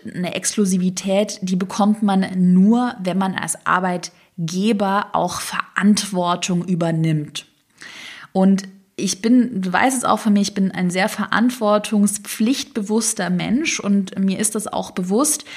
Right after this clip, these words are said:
wenn man natürlich auch festangestellte Mitarbeiter an sich bindet, dann erwarten die ja auch etwas, weil wer würde sich denn sonst binden lassen? Und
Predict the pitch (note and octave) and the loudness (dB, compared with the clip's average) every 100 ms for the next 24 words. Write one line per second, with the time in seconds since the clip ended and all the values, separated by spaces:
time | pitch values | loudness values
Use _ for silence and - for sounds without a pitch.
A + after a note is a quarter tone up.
0 | - - G#3+ G#3 A3 G#3 G3+ - G3+ F#3+ | -18 -10 0 2 4 4 2 -2 -4 -2
1 | A#3 A#3 F#3+ - G#3 G#3 - G3+ G3+ - | 0 0 -2 0 0 0 -2 0 2 0
2 | F#3+ F#3 F#3+ A#3 B3 G3 F#3+ F#3 G3 - | 0 0 2 4 2 0 -2 -2 -2 0
3 | F3+ F3+ - - A3+ B3 F#3+ B3 - - | 0 0 -6 0 4 4 2 -2 -10 -12
4 | - F3+ G3 G3+ - _ - G#3 E3+ E3+ | -8 -2 -2 -2 -12 _ -2 0 2 4
5 | F#3+ A#3 - G3 F#3 F#3 F3 - E3+ E3+ | 4 2 2 2 2 0 -2 -2 -4 -6
6 | - F#3 - E3 - G3 G#3 A#3+ A3 A3+ | -10 -12 -10 -8 -4 -2 2 4 4 4
7 | G#3 G3+ G3+ F#3 F3+ F#3 - F3 E3+ D#3+ | 2 0 0 0 0 -2 -2 -2 -2 -6
8 | - - - - - _ _ _ _ _ | -10 -10 -10 -10 -12 _ _ _ _ _
9 | _ - - G3 F#3+ G3 | _ -12 -2 4 4 2